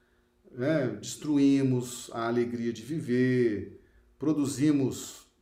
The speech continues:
né, tragédias na vida deles, arruinamos.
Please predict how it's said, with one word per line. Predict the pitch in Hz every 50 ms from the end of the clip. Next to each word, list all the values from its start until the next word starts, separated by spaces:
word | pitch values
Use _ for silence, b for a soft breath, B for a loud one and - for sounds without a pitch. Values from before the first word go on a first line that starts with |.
| _ - - - 135
né, | 120 120 143 156 147
tragédias | - 135 135 131 120 - - 98 120 127 139 151 151 - 127 113
na | 113 113
vida | 101 110 120 117 113
deles, | 92 85 101 110 127 135 135 135 - -
arruinamos. | 127 120 127 147 165 160 127 113 117 127 143 156 156 139 123 107 98 - - - - -